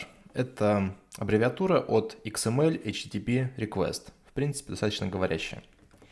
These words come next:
И поэтому, кстати, я и создал файл, который называется X S H R. Обычно мы создаем переменную X S H R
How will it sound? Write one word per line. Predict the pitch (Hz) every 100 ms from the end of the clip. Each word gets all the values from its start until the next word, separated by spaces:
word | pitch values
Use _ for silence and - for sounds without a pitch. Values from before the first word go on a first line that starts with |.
| - - - - -
И | 98 98
поэтому, | 98 139 139 110
кстати, | - 104 101
я | 104
и |
создал | 107 98 87
файл, | 82 135 135
который | - -
называется | 87 92 101 98 -
X | 92 -
S | -
H |
R. | - - - _ _ _ _ _ - - - - - -
Обычно | 147 185 214 151
мы | 143
создаем | 139 110 113 117 117 113 107 - - - - - _ _ _ - -
переменную | - 113 113 104 92 90
X | 104 -
S | 127
H | 165
R | 190 180